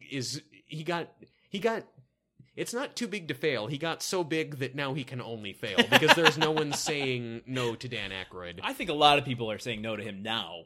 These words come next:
Speaker 2: but
Speaker 1: Because they saw Blues Brothers two thousand.
Speaker 2: Yeah, it's, it's the, it's the oblivious, you know, there's a certain charm, I think, to dads who think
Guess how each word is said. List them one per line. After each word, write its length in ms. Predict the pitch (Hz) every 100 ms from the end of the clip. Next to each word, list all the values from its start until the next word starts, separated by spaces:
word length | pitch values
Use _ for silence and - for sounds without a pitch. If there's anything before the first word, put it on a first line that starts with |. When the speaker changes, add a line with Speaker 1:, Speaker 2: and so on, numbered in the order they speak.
| -
Speaker 2:
but 260 | 131 110 107
Speaker 1:
Because 280 | 143 185 139
they 100 | 147
saw 240 | 160 139
Blues 380 | 120 107 147 127
Brothers 260 | 143 110 -
two 140 | 117
thousand. 400 | 135 123 92 95
Speaker 2:
Yeah, 300 | 196 123 110 -
it's, 420 | 190 190 - - 202
it's 240 | 170 123
the, 560 | 151 156 156 151 147 165
it's 400 | 185 160 123 - 175
the 180 | 143
oblivious, 640 | 139 127 139 151 170 160 -
you 120 | 185
know, 100 | 190
there's 220 | 190 226
a 60 | 190
certain 340 | - 233 175
charm, 360 | 127 135 131 139
I 80 | 135
think, 240 | 131 139 -
to 160 | 113
dads 520 | 104 120 113 123 127
who 120 | 117 107
think 480 | - - 131 131